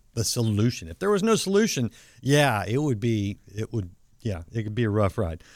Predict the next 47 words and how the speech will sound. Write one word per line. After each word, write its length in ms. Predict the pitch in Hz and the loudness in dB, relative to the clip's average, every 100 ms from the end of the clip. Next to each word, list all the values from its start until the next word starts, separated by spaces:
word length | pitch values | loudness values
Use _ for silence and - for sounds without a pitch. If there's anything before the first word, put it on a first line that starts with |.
| - _ _ _ _ | -20 _ _ _ _
So 160 | - 202 | -4 2
what 140 | 208 | 2
do 40 | 233 | 2
we 100 | 175 | 2
do 100 | 104 | 0
with 100 | 78 | -2
that? 160 | 73 _ _ _ 131 | -12 _ _ _ 2
Well, 260 | 135 147 | 2 2
I 180 | 123 160 | 0 -2
think 300 | - 135 117 | 0 -2 0
the 80 | 104 | -2
best 320 | 101 120 - | -2 -2 -2
thing 180 | 117 107 | -2 -4
to 100 | 98 | -4
do 180 | 90 92 | -2 0
with 160 | 92 | 0
that 240 | 95 87 - | 0 -2 0
is 160 | 110 - | -2 0
to 160 | 110 - | -4 0
educate 560 | 156 226 226 - 127 113 | 4 4 2 2 2 4
ourselves 680 | 95 92 - 87 95 127 - - _ - | 0 -2 -2 -2 -2 -6 -12 -20 _ -6
as 220 | 107 95 | -4 -2
to 140 | 113 | 0
what 180 | 107 120 | 4 4
is 100 | 113 | 2
going 280 | - 107 104 | 2 2 2
on 140 | 101 | 2
out 260 | 104 143 - | 2 0 -2
there 240 | 87 95 - - _ | -2 -2 -6 -18 _
so 200 | - 170 | 0 2
that 100 | 175 | 4
we 120 | 175 | 2
can 160 | 156 147 | 2 0
address 640 | 113 120 135 135 - - | 0 0 0 0 -4 -8
it, 180 | 87 - - | -14 -12 -6
we, 120 | 107 | -4
so 200 | - 139 | -2 -4
that 60 | |
we 100 | 135 | -4
can 100 | 156 | -6
speak 420 | - - 123 110 120 | -8 -8 -8 -4 0
biblical 440 | 147 135 - 131 | 0 0 -2 -4
truth 500 | - 139 123 110 - _ _ _ - | -2 2 2 2 -2 _ _ _ -2
into 400 | 135 151 147 127 | 2 2 2 0
a 100 | 113 | 0
situation. 760 | - 123 - 117 104 92 85 - _ _ _ | -2 -4 -2 0 0 0 -6 -10 _ _ _
Know 560 | 123 127 139 143 143 | 2 4 6 6 4